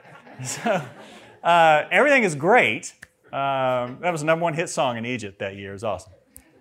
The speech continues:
Uh, so everything was do-, was going really well. It said that they were multiplying and prosperous, and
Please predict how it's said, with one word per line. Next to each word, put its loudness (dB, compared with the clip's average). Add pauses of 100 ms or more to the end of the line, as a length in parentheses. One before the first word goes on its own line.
(120)
Uh, -2 (440)
so 2
everything -2
was -4
do-, -2
was -6
going -2
really 2
well. 0 (160)
It -6
said 2
that 0
they 4
were 2
multiplying 2
and -4
prosperous, 0
and -8